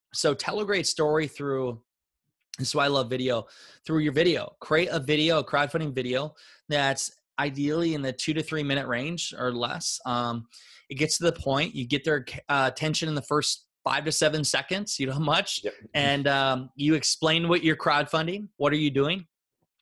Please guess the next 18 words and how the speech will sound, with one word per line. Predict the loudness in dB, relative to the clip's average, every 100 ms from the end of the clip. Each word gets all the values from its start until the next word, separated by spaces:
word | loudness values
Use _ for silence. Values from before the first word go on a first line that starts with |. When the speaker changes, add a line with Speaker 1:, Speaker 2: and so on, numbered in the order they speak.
| _ -6
Speaker 1:
If |
it's | -2 -2
a |
product, | -2 0 2 2 -2
you, | -4 -4 -4 -8
you | -8 -6
talk | -2 -2 0
about | -2 0
the | -2
three | -2 -2
or | -2
four | 0 0
main | 0 -2 -6
cool | -4 -4 -2
features | -4 -4 -4 -4
of |
the | -6
product. | -2 0 -2